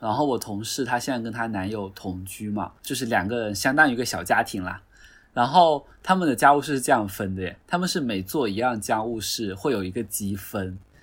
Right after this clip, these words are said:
他们每个月来清算这个积分。就是比如说我洗碗会有一分，然后做饭可能它比较麻烦会有两分，这样就是你每做一个家务事，你就会得到相应的积分，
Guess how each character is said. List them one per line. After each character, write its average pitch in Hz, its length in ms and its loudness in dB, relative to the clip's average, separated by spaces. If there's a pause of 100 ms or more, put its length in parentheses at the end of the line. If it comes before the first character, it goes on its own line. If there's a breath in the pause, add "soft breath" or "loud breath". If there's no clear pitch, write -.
(260 soft breath)
他 156 120 0
们 139 120 2
每 110 200 -4
个 117 80 -2
月 131 260 0
来 92 180 0
清 117 340 -4
算 113 260 -2
这 107 100 -6
个 107 80 -4
积 98 300 -6
分。 95 360 -6 (540)
就 - 100 -4
是 175 140 2
比 - 140 0
如 110 60 2
说 147 140 2
我 120 140 4
洗 104 320 0
碗 113 260 4
会 139 140 -4
有 110 80 0
一 101 160 -6
分， 95 480 -6
然 104 100 -4
后 127 120 2
做 131 260 4
饭 120 300 8
可 107 80 -4
能 107 60 -2
它 120 100 4
比 117 100 -6
较 120 180 4
麻 101 300 -2
烦 110 240 0
会 131 80 -2
有 107 80 -2
两 104 300 -4
分， 90 360 -6 (520 soft breath)
这 - 120 4
样 170 60 10
就 165 80 -2
是 170 100 0
你 127 140 2
每 117 220 -2
做 135 180 -2
一 110 60 0
个 117 100 -4
家 113 240 2
务 117 100 -2
事， 104 440 -4
你 101 80 -8
就 127 100 -2
会 135 80 0
得 101 180 -4
到 107 300 4
相 120 260 -2
应 120 80 -6
的 95 120 -6
积 98 260 -8
分， 95 320 -6